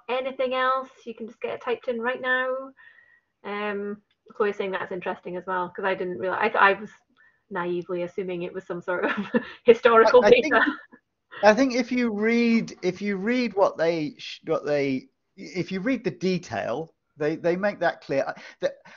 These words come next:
Speaker 2: one thing I would say about them is that I, they, I don't think there's anything dodgy about. A company like twenty-three and me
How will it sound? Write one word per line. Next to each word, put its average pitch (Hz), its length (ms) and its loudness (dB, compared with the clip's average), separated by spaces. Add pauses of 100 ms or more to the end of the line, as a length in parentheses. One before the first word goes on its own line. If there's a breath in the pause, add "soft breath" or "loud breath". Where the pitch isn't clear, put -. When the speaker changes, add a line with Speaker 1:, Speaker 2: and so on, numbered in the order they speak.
(280 loud breath)
Speaker 2:
one 277 180 6
thing 285 160 0
I 269 120 4
would 247 140 0
say 202 260 6
about 151 340 4
them 139 240 -2
is 156 160 -8
that 165 220 -2
I, 151 100 -6 (680)
they, 190 180 0 (160)
I 196 140 0
don't 202 260 -2
think 165 200 -6
there's 165 200 -4 (140)
anything 190 720 -4 (1000)
dodgy 151 520 2
about. 110 460 -8 (100)
A 151 60 -8
company 214 420 -4
like 180 180 0
twenty-three 147 560 -8
and 135 100 -6
me 123 320 -6